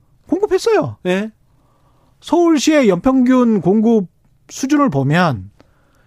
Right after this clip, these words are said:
Speaker 1: 이천십 년부터 꾸준히 한 삼만 오천 개 정도는 계속 공급을 합니다, 아파트를.
Speaker 2: 예, 예.
Speaker 1: 그리고 이천십칠 년부터 십구 년까지는 오히려 한 사만 개 정도 공급을 해요.
Speaker 2: 예.
Speaker 1: 그러니까 최근에 공급이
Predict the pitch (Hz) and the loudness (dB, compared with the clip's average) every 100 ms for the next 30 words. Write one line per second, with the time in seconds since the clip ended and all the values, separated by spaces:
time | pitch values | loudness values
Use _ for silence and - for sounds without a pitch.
0 | _ - 180 254 262 - 277 277 262 254 | _ -6 0 2 2 0 0 2 2 2
1 | - 294 285 269 240 - 226 - 302 311 | 0 -4 0 0 0 -2 -4 -2 -2 0
2 | 302 294 285 269 254 247 - 302 302 294 | 0 0 0 0 0 -2 -4 -4 -2 0
3 | 277 285 285 247 226 - 277 262 247 240 | -2 -4 -8 -4 -4 0 0 2 2 0
4 | 233 254 262 277 240 254 196 185 175 156 | 0 -2 -2 -4 -6 -4 -2 0 -2 -4
5 | 135 139 160 170 156 196 147 156 202 _ | -6 -4 -6 -6 -8 -4 -2 -2 -6 _
6 | _ _ _ - 247 269 269 254 262 285 | _ _ _ -4 0 2 4 4 2 0
7 | 277 233 _ _ _ _ - - - 320 | 0 -2 _ _ _ _ -16 -10 -2 2
8 | 277 262 - 233 - - 254 247 226 240 | 2 2 0 -2 -4 -4 0 0 2 0
9 | 214 240 277 196 185 285 302 294 - 320 | 2 0 0 0 2 4 2 0 0 0
10 | 392 381 349 320 277 196 180 160 165 240 | 2 0 0 0 0 0 0 0 2 2
11 | 233 123 147 156 220 - - 269 - 403 | 2 0 -2 -2 -6 -14 -4 -2 0 2
12 | 381 392 339 170 196 262 262 277 285 143 | 4 4 2 2 2 4 6 6 6 2